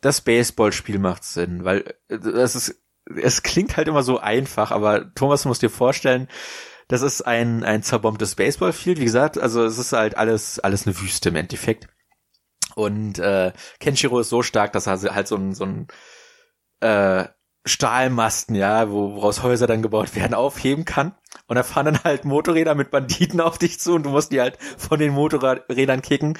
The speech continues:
und eine bestimmte Entfernung, äh, an Distanz schlagen,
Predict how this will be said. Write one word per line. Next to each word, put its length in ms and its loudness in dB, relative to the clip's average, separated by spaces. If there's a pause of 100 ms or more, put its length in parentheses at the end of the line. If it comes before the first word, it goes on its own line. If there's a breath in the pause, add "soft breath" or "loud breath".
(400 loud breath)
und 160 2
eine 100 4
bestimmte 560 2
Entfernung, 880 0 (440)
äh, 60 -4
an 580 2
Distanz 720 -4
schlagen, 640 -2